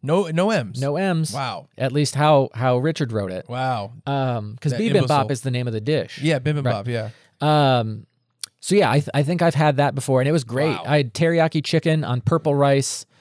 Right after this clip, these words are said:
Speaker 2: with, uh, a very tiny amount of teriyaki sauce.
Speaker 1: I can't believe you got purple rice.
Speaker 2: Uh, you know, I was like, "I've never seen this before. It's just rice." I'm watching. I'm making sure other people are eating it, not
Speaker 1: <laughs> Yeah.
Speaker 2: combusting.
Speaker 1: 'Cause you're, like, a big baby about that.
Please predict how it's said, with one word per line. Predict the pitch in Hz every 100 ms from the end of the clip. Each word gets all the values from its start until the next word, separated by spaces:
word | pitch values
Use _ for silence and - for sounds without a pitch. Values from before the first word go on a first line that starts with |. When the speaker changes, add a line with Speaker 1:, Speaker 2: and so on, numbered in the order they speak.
| _ -
Speaker 2:
with, | 127 -
uh, | 127 113 107
a | 135
very | 135 139 160 147 127
tiny | 139 131 123
amount | 117 113 107
of | 107
teriyaki | - 104 104 101 101
sauce. | 104 -
Speaker 1:
I |
can't | - 220
believe | 208 185
you | 180
got | 185
purple | 165 170 165
rice. | 156 180 123 - _ -
Speaker 2:
Uh, | 147 156 151
you | 254
know, | 285 254
I | 170
was | 160 156
like, | 135
"I've | 127
never | 139 180
seen | 151 165 165
this | 151
before. | 151 - 156
It's | 123 -
just | 165 151
rice." | 139 151 151 127
I'm | 120
watching. | 127 135 139
I'm | 127
making | 127 131
sure | 143 123
other | 127 135
people | 147 139
are | 131
eating | 143 147
it, | 139 -
not | 123 123 - -
Speaker 1:
<laughs> | - 320 -
Yeah. | 294 208
Speaker 2:
combusting. | 143 127 139 - 147 151 - _ _ _ _ _ _ - - - 143 _ _
Speaker 1:
'Cause | 156
you're, | 175
like, | 196 143
a |
big | 139 147
baby | 131 143 131
about | 120 104
that. | 107 101